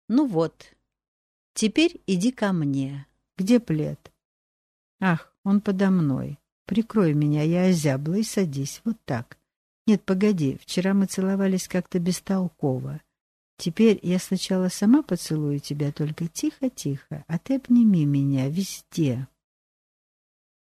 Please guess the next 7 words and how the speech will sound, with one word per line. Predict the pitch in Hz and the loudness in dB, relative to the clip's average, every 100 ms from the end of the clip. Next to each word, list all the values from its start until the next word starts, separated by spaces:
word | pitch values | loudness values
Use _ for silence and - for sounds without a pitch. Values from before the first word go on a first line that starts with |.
| - | -8
Под | 175 | -6
сарафаном | - 208 214 277 285 226 | -2 -2 0 2 4 6
у | 196 | 4
нее | 196 185 | 2 2
была | 190 196 | 0 0
только | 240 226 220 | -2 -2 -4
сорочка. | - 214 180 165 - - - 165 | -4 -2 -2 -4 -6 -12 -10 -10